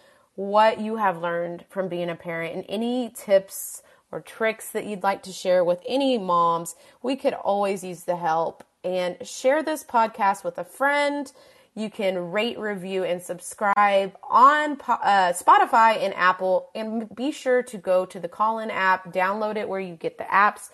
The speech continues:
and s-, follow along on that app because it makes it very, very easy to join the,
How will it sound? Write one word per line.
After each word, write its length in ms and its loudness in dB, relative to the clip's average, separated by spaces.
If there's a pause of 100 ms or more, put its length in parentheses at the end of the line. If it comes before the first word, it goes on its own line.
(380)
and 400 -2 (320)
s-, 140 -20 (180)
follow 340 2
along 480 6
on 200 -2
that 180 0
app 200 4
because 260 -10
it 100 -6
makes 220 -8
it 100 -4
very, 440 0
very 260 0
easy 560 -6
to 160 -16
join 400 -6
the, 80 -6